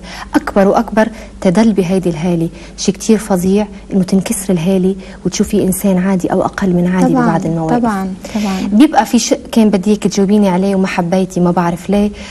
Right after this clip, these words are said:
Speaker 1: هو إنك أنت بعدك عم تتعلمي مثلا الموسيقى، وبعتقد عائلة العود، وهي شغلة
Speaker 2: بتعلم.
Speaker 1: حلوة الناس يسمعوها. <laughs>
Speaker 2: آه، أكيد أنا ما بوقف، آه، تمارين،
Speaker 1: مم.
Speaker 2: لأنه، آه، هيدي الشغلة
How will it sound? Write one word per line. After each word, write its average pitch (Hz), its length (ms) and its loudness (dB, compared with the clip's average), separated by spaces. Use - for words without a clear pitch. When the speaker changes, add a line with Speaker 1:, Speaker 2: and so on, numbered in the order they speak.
Speaker 1:
هو 196 100 4
إنك 202 240 0
أنت 220 140 0
بعدك 214 320 2
عم 190 60 -2
تتعلمي 196 540 0
مثلا 185 340 -2
الموسيقى، 180 720 0
وبعتقد 175 880 2
عائلة 185 420 0
العود، 185 480 0
وهي 175 100 0
شغلة 220 200 2
Speaker 2:
بتعلم. 233 180 4
Speaker 1:
حلوة 240 220 4
الناس 220 340 0
يسمعوها. 190 600 -2
<laughs> 240 200 -2
Speaker 2:
آه، - 20 2
أكيد 233 380 0
أنا 214 220 0
ما 233 320 2
بوقف، 233 540 -2
آه، 190 440 -2
تمارين، 202 460 2
Speaker 1:
مم. 196 200 -6
Speaker 2:
لأنه، 233 680 4
آه، 202 140 0
هيدي 247 300 4
الشغلة 220 720 0